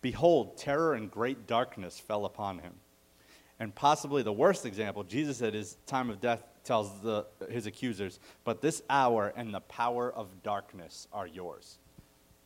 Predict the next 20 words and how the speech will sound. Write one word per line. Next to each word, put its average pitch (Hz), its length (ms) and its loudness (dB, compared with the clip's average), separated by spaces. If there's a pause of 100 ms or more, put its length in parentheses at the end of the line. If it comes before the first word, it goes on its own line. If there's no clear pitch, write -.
(100)
I 98 100 -12
mean, 104 140 -12
I 92 100 -10
think 135 280 -8
we 107 100 -6
can 98 160 -12
all 95 220 -2
understand 87 540 -12
dark 80 340 -10
bad, 78 240 -12 (180)
right? 98 260 -10
That's 113 300 -6
pretty 113 240 -8
straightforward. 107 600 -6 (360)
Um, 101 380 0 (1040)
and 139 160 -4
even 190 260 0
in 170 100 2
our 165 340 8
lives, 90 520 -2